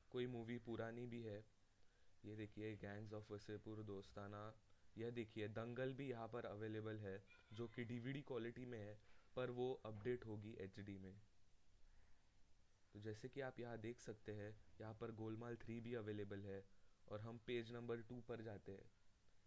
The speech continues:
ये देखिए वांटेड अवेलेबल है, फुकरे है,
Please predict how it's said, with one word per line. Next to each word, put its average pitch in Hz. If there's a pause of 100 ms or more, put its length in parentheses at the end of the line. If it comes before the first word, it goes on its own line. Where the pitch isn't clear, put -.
ये 113
देखिए 113
वांटेड 110
अवेलेबल 104
है, 98 (1600)
फुकरे 113
है, 107